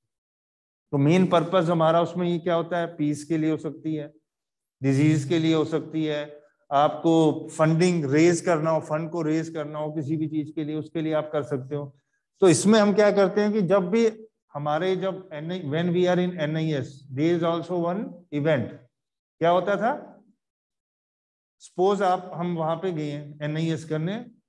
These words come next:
गांधीनगर, वहां पे उन्होंने कहा आपके, have you seen the city? आपने गांधीनगर देख लिया? जो कोचेस क्या, उनका the way how they tackle with the trainees, सारे बोलेंगे नहीं देखा है। तो सैटरडे को क्या करते हैं वो,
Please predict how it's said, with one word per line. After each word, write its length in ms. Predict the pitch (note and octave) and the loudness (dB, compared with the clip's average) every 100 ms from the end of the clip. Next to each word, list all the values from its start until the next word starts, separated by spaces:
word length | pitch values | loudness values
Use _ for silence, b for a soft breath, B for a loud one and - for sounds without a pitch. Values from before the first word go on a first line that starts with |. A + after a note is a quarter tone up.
| _ C3 | _ 0
गांधीनगर, 520 | C#3 C#3 C#3 B2 A#2+ | 2 4 2 2 0
वहां 260 | B2+ C#3+ | 0 -2
पे 100 | D3 | 0
उन्होंने 300 | F3 E3+ F3 | 0 0 -2
कहा 220 | E3+ E3 E3+ | 0 2 2
आपके, 240 | E3 F3+ | -2 -2
have 260 | D3+ D3+ E3 | 0 0 0
you 140 | E3+ - | -2 -4
seen 200 | E3+ E3+ F3 | -8 -6 -6
the 160 | E3+ | -4
city? 240 | E3 F#3+ A3 _ _ _ _ _ _ _ _ _ _ _ _ _ _ _ _ | -6 -6 -12 _ _ _ _ _ _ _ _ _ _ _ _ _ _ _ _
आपने 340 | C3+ C3 E3 | -2 0 0
गांधीनगर 580 | D3 C#3+ D3 E3 E3 E3+ | 2 2 2 0 0 0
देख 200 | D3 D3 | 0 -2
लिया? 220 | D3+ F#3+ | -2 -4
जो 120 | F#3+ F3+ | -4 -4
कोचेस 440 | D#3+ D#3 F3 F3+ | -2 0 0 0
क्या, 160 | F3 F3 F3 - | -2 -2 -4 -10
उनका 220 | D#3+ F#3+ | -4 -4
the 260 | D#3 D3 E3 D3+ | -2 0 0 2
way 280 | F#3 A3 G#3+ - - D#3 | 2 2 -2 -8 -12 -4
how 100 | F3 | -4
they 140 | F3+ F#3 | -2 -2
tackle 380 | F3+ E3 F3+ E3 | -4 -6 -6 -6
with 160 | E3 | -6
the 120 | F#3 C#4 - _ _ _ D#3+ | -4 -6 -8 _ _ _ -4
trainees, 380 | E3 E3+ C#3+ - - - _ _ _ _ _ _ _ _ | -2 -2 -4 -6 -18 -20 _ _ _ _ _ _ _ _
सारे 320 | - C3+ D#3+ | -6 -4 -2
बोलेंगे 380 | F3+ F3+ F#3+ F#3+ | -2 -2 -4 -4
नहीं 200 | F3+ F#3+ | -4 -2
देखा 300 | F3+ F3 E3+ | -4 -4 -6
है। 100 | E3+ | -8
तो 140 | E3 E3+ | -8 -8
सैटरडे 560 | D3 C#3 F3+ F3 F3+ | -2 -2 0 0 0
को 140 | F3+ F3+ | -2 -4
क्या 160 | F#3 | -4
करते 300 | F3+ E3+ F#3 | -4 -8 -8
हैं 60 | G3+ | -8
वो, 300 | A#3 C4+ | -8 -10